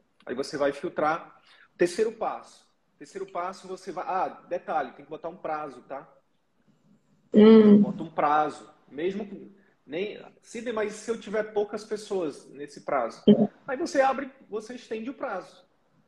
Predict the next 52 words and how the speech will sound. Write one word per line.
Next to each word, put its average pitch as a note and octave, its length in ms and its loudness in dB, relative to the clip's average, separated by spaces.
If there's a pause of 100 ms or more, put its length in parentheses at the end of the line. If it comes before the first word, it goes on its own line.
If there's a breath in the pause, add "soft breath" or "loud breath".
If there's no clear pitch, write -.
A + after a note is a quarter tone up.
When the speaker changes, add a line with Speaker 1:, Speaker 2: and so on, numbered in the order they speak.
Speaker 1:
Mas A#3 420 10
você G#3+ 140 10
coloca G#3 240 6
um - 80 -10
prazo. F3+ 400 -4
Por - 180 -20
quê? F3+ 160 -8
Porque - 180 -14
o E3+ 40 -8
brasileiro, F3 720 -6
porque - 140 -18
o E3+ 40 -12
ser F3+ 180 -14
humano E3+ 300 -12
precisa E3 380 -12
de E3 80 -14
prazo. C3+ 540 -2
Se - 160 -14
a C3+ 40 -4
gente D#3 260 -12
não F3 60 -8
tiver E3+ 220 -4
prazo, E3+ 320 6
a A3 40 4
gente A3 160 4
não F#3+ 100 -10
faz E3+ 200 -10
as G3 140 -10
coisas. A#2 300 -14 (760)
Speaker 2:
Pode G#3+ 180 8
ser A3+ 80 10
Speaker 1:
Então, G3 140 6
Speaker 2:
tipo G#3+ 180 10
um G#3 40 10
mês, G#3+ 360 10
assim? B3+ 460 8 (200)
De G3 120 6
prazo? B3+ 380 8
Speaker 1:
eu - 40 6
a-, - 240 -2 (280)
acho - 260 -14
que F#3+ 80 -6
é - 20 -6
muito. D#3+ 440 -10
Um - 20 -12
mês D3 240 -8
é F#3+ 60 -6
muito. D#3 380 -2
Speaker 2:
Muito? B3 380 8 (220)
Tá. F#3 340 2 (440)
Speaker 1:
É, C3 360 -4
não. C#3+ 380 -8